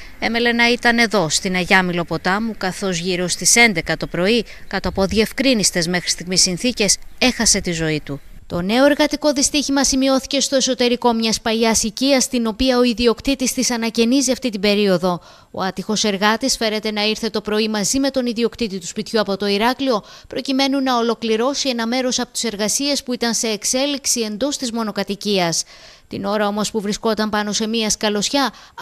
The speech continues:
άγνωστο το πώς, έκανε βουτιά στο κενό από ύψος δυόμισι περίπου μέτρων, με αποτέλεσμα να σκοτωθεί. Εκείνη τη στιγμή, λένε οι πληροφορίες της Κρήτη T V,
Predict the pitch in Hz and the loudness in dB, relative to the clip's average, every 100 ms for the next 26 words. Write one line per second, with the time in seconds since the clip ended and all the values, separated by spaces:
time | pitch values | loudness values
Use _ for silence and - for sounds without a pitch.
0 | 294 302 247 214 214 185 - 247 262 - | 4 4 0 -4 -2 -4 0 0 0 -4
1 | - 294 - 269 226 196 202 214 208 - | -2 -2 2 2 2 -2 -4 -4 -4 -6
2 | 202 208 208 196 - 196 190 202 180 190 | -6 -4 -2 -2 0 0 0 -4 -2 0
3 | 277 254 - 202 185 180 208 254 254 220 | 2 0 0 -2 -2 -4 -2 -2 -2 -4
4 | - - - - 220 196 190 214 226 214 | -8 -20 -20 -8 -6 -4 0 2 2 0
5 | 214 190 - 185 180 - 175 165 _ - | -2 -2 -2 0 0 2 0 0 _ -20
6 | - _ - 170 180 175 175 185 202 185 | -20 _ -16 -8 -6 -4 -4 -4 -2 0
7 | 247 254 233 233 226 226 233 226 247 247 | 2 2 0 -2 -4 -2 -2 -2 -2 0
8 | 233 - 233 - 254 233 220 240 294 262 | -2 -2 -2 0 -2 -2 -4 -2 -2 -2